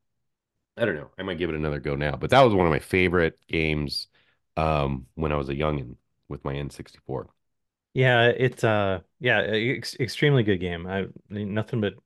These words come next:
Speaker 2: nothing but good things to say about it. Uh, you know,
Speaker 1: Yeah.
Speaker 2: it's, it's very similar,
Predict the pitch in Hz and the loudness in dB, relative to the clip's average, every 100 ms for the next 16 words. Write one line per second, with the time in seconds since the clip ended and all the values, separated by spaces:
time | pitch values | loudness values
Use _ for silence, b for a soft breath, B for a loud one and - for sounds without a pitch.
0 | - 101 - 101 95 92 90 87 87 87 | -12 -12 -10 -12 -10 -10 -10 -10 -10 -8
1 | 87 87 92 98 - - - 113 92 80 | -8 -8 -6 -6 -6 -14 -10 -6 -4 -2
2 | 101 92 - 131 117 98 - 107 107 101 | -4 -6 -8 -4 -4 -4 -4 0 0 0
3 | - 101 95 92 95 | -4 -4 -2 -4 -6